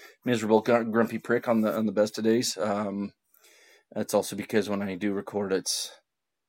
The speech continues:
getting late. It's Monday night, and I'm, I'm exhausted usually. So, um, we'll have to see how that,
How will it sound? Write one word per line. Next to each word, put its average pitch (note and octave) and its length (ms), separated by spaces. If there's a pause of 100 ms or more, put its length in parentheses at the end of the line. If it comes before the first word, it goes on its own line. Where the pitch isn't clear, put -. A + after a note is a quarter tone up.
(120)
getting G2+ 260
late. G2 180
It's F#2 160
Monday G2 240
night, G2 260
and F#2+ 160
I'm, F#2+ 420
I'm G2 160
exhausted F#2+ 540
usually. G2+ 420
So, F2+ 400 (680)
um, F#2 640 (920)
we'll A#2 140
have G2+ 140
to - 60
see G2+ 180
how F#2+ 120
that, G2 380